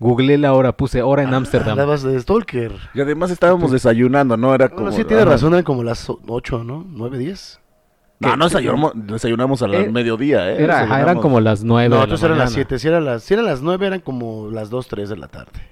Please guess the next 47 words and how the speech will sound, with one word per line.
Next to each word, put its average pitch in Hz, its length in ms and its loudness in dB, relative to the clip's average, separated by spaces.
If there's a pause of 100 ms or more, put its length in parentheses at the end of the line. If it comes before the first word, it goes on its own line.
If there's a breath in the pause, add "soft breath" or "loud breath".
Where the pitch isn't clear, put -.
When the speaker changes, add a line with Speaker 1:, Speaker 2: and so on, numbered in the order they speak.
(180)
Speaker 1:
Sí, - 120 -18
exacto. - 380 -20
Eran 247 300 -4
las 226 160 -2
cuatro, 269 380 0
te 220 120 2
dije. 247 360 0
Speaker 2:
Ah, 165 120 4
bueno, 175 200 6
las 160 160 4
cuatro. 202 340 6 (160)
<laughs> 156 140 -8
Chingada. - 600 -4 (760 loud breath)
Speaker 1:
Eh, 123 480 0
bueno, 131 160 0
pues - 140 -10
ahí 143 120 4
está. 165 240 2
Es 147 220 0
de 139 100 -6
pronto, 156 540 0 (320)
eh, 123 220 -4
espero 135 420 -2
el 117 120 -8
tema 127 360 -4
del 117 180 -4
horario, 131 340 -4
porque, 110 240 -8
uf, 175 240 -8
qué 117 120 -10
chistoso. - 420 -16
Speaker 2:
Es 92 140 -8
muy 151 200 -2
Speaker 3:
Sí, 180 100 -6
Speaker 2:
chistoso. 160 300 0
Speaker 3:
uy, 175 120 0
va 117 120 -4 (160)
a 254 100 10
estar 240 80 10
Speaker 2:
Ay, 208 60 4
Speaker 3:
muy, 165 140 -4
Speaker 2:
una 127 180 -4
cosa, 117 280 -6
Speaker 3:
muy 147 160 2
chispa. - 340 -4
Speaker 2:
una - 200 -8
cosa. 120 220 -2